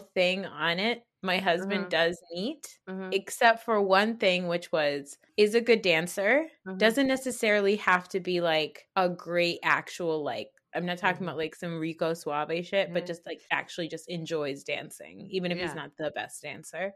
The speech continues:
Speaker 2: Yeah.
Speaker 1: My husband, when everybody is dancing on the dance floor, he is not in the room. <laughs> He's, like,
Speaker 2: <laughs>
Speaker 1: not a dancer at all.
Speaker 2: Mm-hmm.
Speaker 1: That was the only
Speaker 2: Yeah.
Speaker 1: thing.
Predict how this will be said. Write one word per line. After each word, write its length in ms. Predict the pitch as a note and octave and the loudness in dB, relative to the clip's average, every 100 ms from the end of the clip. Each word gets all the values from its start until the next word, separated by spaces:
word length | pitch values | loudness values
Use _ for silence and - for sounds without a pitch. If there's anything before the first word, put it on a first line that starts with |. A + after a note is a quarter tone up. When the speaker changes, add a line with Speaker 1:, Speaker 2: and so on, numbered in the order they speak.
| - | -12
Speaker 2:
Yeah. 260 | F3 D#3 D#3+ - | -12 -12 -16 -12
Speaker 1:
My 100 | F3 | -4
husband, 480 | G3 F#3+ G#3+ A3 A3 | -2 0 -2 -4 -6
when 220 | - F#3+ | 0 0
everybody 420 | F#3 F3+ F#3+ G#3 G#3+ | 2 0 0 0 0
is 120 | F#3+ | 0
dancing 420 | E3+ E3 F3 E3+ | -2 -2 -4 -6
on 100 | E3 | -6
the 60 | D#3+ | -6
dance 320 | C#3+ C#3 - | -6 -6 -6
floor, 300 | F3 G3 G#3+ _ | -4 -4 -6 _
he 500 | _ - G3 F#3 F3+ - | _ -12 -6 -6 -6 -2
is 440 | E3+ D3+ D3+ - - | 0 0 -2 -10 -12
not 540 | D#3 D#3 C#3 C#3+ - - | -8 -6 -6 -10 -18 -12
in 360 | D#3 C3+ C3+ C#3 - | -8 -6 -6 -10 -12
the 180 | C#3 C#3 | -10 -10
room. 240 | - - | -12 -6
<laughs> 800 | G3 - - - - - B4 - | -2 -2 -2 -8 -8 4 6 6
He's, 180 | F4+ - | 4 6
like, 220 | C#4+ C4+ | 8 8
Speaker 2:
<laughs> 60 | G#3+ | 2
Speaker 1:
not 380 | G3 F#3+ F3+ F3+ | 0 4 4 4
a 40 | |
dancer 380 | E3+ C#3+ D#3+ - | 0 -2 -4 -8
at 160 | C#2+ - | -6 -6
all. 200 | - - - | -8 -10 -14
Speaker 2:
Mm-hmm. 380 | E3+ D#3 D#3 C#3+ D3+ _ _ _ F#3 | -14 -12 -12 -16 -20 _ _ _ 0
Speaker 1:
That 120 | F3+ | 2
was 120 | F3 | 2
the 120 | D#3 | -2
only 160 | C3+ A3+ | -8 -6
Speaker 2:
Yeah. 180 | C4 E3+ | -6 -6
Speaker 1:
thing. 160 | E3+ | -12